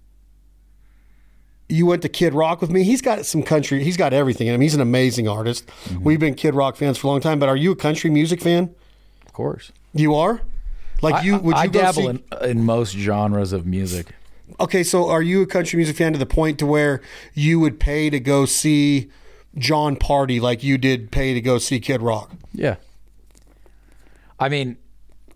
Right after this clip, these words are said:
Speaker 2: I paid to see, I seen Cody Jinks at, uh, up in Tahoe.
Speaker 1: You did?
Speaker 2: Yeah.
Speaker 1: Where?
Speaker 2: He played, uh, what's the one that used to be the nightclub?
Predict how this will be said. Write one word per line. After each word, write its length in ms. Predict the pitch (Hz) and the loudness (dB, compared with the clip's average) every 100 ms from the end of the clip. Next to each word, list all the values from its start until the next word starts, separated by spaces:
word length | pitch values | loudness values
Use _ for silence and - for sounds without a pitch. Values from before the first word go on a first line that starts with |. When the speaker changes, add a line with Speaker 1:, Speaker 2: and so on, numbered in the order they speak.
| - - | -6 -2
Speaker 2:
I 120 | 123 | -2
paid 280 | - 135 117 | 0 0 0
to 80 | |
see, 220 | 110 127 127 | -4 -2 0
I 140 | 131 | 0
seen 420 | 123 147 151 127 - - - - - | 0 -2 -2 -4 -10 -20 -20 -20 -6
Cody 300 | 127 127 127 | -2 0 -2
Jinks 440 | 110 123 127 127 | -2 0 0 -2
at, 320 | 123 117 - 123 | -2 -2 -4 -2
uh, 320 | 113 113 113 | 0 2 0
up 180 | 113 113 | -2 -2
in 100 | 107 | -2
Tahoe. 520 | 107 107 107 113 135 - - - - | -2 0 2 2 -2 -6 -20 -14 -4
Speaker 1:
You 160 | 143 | -2
did? 340 | 127 143 262 - | 2 2 0 -2
Speaker 2:
Yeah. 220 | 110 117 - - - | -4 -4 -4 -12 -6
Speaker 1:
Where? 380 | 220 277 123 107 - - - - - | -2 0 -2 -6 -16 -20 -20 -20 -18
Speaker 2:
He 140 | - 107 | -6 -6
played, 380 | - 113 117 113 | -2 0 2 2
uh, 800 | 110 110 107 104 104 101 98 95 90 - _ - - - - - - - - - | 2 2 0 0 0 0 -2 -4 -8 -14 _ -20 -20 -18 -18 -16 -20 -20 -20 -8
what's 220 | 117 - | -8 -4
the 80 | 127 | -2
one 100 | 127 | -2
that 80 | 120 | -2
used 160 | 117 | -4
to 80 | - | -2
be 80 | 117 | -2
the 120 | 107 | 0
nightclub? 600 | 107 117 - 110 104 98 | 0 -2 -2 -2 -2 -6